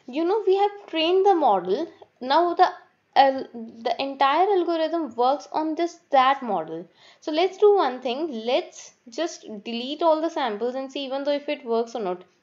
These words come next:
Definitely it will work. Just because these samples are of no use, since we have already trained the model and model knows who is the person and what are the features of the person's face. So let's delete it.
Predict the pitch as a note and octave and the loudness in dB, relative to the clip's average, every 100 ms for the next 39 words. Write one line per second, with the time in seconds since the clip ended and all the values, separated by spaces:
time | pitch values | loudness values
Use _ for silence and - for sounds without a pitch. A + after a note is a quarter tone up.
0 | G3 A3+ A3+ D4+ D4+ D4 C#4+ B3 - G#3+ | -4 -4 -2 -4 -4 -4 -4 -6 -4 -4
1 | F#3+ F3+ A#3+ - - - _ - D#4 - | -4 -4 -6 -10 -20 -20 _ -6 -6 -6
2 | D#4+ E4+ F4 E4 E4 D4+ C4 D4 D4 D4+ | -6 -4 -4 -6 -4 -8 -6 -6 -4 -2
3 | D4 D4+ C4+ A3+ B3+ C4 C#4 D4+ C#4+ C4 | -2 -2 -6 -6 -4 -6 -6 -8 -8 -4
4 | C4+ C4 - G#3 G#3+ A3 C4+ - A3+ A#3+ | -2 0 2 2 0 -4 -10 -6 -6 -4
5 | C4+ C4 B3 C4+ C#4 B3+ A3 A#3 A#3 B3 | -4 -4 -4 -2 -4 -4 -4 -4 -6 -6
6 | B3+ - A#3 B3+ C4 C4 A#3+ A#3 B3+ B3+ | -8 -8 -6 -4 -4 -2 -4 -4 -8 -6
7 | A3 G#3+ G#3 B3+ - A#3 A3+ B3+ A#3+ A#3 | -4 -2 -4 -6 -10 -12 -6 -4 -4 -6
8 | A#3 _ - A3 G#3 G3+ A3 A3+ A3+ B3+ | -10 _ -12 -2 -2 -2 -6 -10 -10 -8
9 | G#3 - _ _ _ - - _ - D4 | -8 -10 _ _ _ -20 -20 _ -2 2
10 | F4 - - A3+ A#3+ B3 C#4+ D#4+ | 2 0 -8 -8 -4 -6 -6 -6